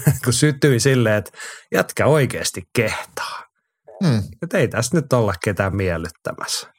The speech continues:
Speaker 2: Ää,
Speaker 1: Joo.
Speaker 2: hei, hei, mä haluan sa-, lisää tohon vielä, otan tästä numeroita. Kyseessä on kuitenkin viiseräinen ottelu, niin voittaja Sandhagen, niin significant strikes koko kahdenkymmenenviiden minuutin aikana, niin kolmekymmentäneljä kappaletta, eli,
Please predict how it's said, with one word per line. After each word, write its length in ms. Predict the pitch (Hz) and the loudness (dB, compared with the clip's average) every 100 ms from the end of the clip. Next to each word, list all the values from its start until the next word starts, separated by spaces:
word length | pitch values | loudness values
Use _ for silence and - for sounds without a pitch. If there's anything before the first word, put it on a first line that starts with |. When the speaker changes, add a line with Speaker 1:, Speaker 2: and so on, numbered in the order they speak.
| _ _ _ _ _ _ _ _ _ _ _ - | _ _ _ _ _ _ _ _ _ _ _ 2
Speaker 2:
Ää, 300 | 135 131 - | 4 4 4
Speaker 1:
Joo. 160 | 196 | 4
Speaker 2:
hei, 220 | 143 147 - | 6 6 4
hei, 120 | 156 165 | 4 6
mä 100 | 202 | 6
haluan 220 | 226 190 | 6 6
sa-, 220 | 202 - | 4 4
lisää 240 | 180 175 | 4 4
tohon 320 | 143 165 147 135 | 4 6 6 6
vielä, 280 | 139 131 - - | 6 4 2 0
otan 240 | 131 131 | 2 4
tästä 220 | 135 - | 2 4
numeroita. 580 | 151 151 131 110 101 95 92 - - - - - | 4 6 6 4 4 0 -2 -8 -12 -12 -14 2
Kyseessä 320 | 143 175 147 | 6 6 6
on 40 | |
kuitenkin 340 | 131 131 120 120 | 6 6 4 6
viiseräinen 680 | 139 131 - 104 98 98 | 6 6 6 4 4 4
ottelu, 500 | 101 101 - 98 117 127 - - - - - | 4 2 0 2 2 2 -6 -14 -14 -14 0
niin 120 | 107 | 4
voittaja 440 | 127 156 151 127 113 | 6 6 4 4 4
Sandhagen, 840 | 139 131 120 117 107 101 101 101 - - | 4 6 6 6 4 4 2 2 -2 0
niin 120 | 113 | 0
significant 680 | 104 131 117 127 131 131 101 | 4 4 4 4 4 2 2
strikes 600 | - - 120 104 98 - - - | 0 2 4 4 0 -4 -6 2
koko 300 | 143 - 120 | 4 4 2
kahdenkymmenenviiden 960 | - 127 113 107 104 101 101 107 101 | 4 6 4 4 4 4 4 4 4
minuutin 540 | 95 92 90 95 92 - - - _ | 2 2 0 -2 -4 -6 -16 -20 _
aikana, 360 | - 120 113 101 | 4 6 6 4
niin 140 | 98 | 4
kolmekymmentäneljä 640 | 113 139 127 101 107 104 90 | 4 4 4 4 4 4 4
kappaletta, 680 | 98 95 - 98 95 - 101 | 2 0 0 0 0 0 0
eli, 160 | 90 | 2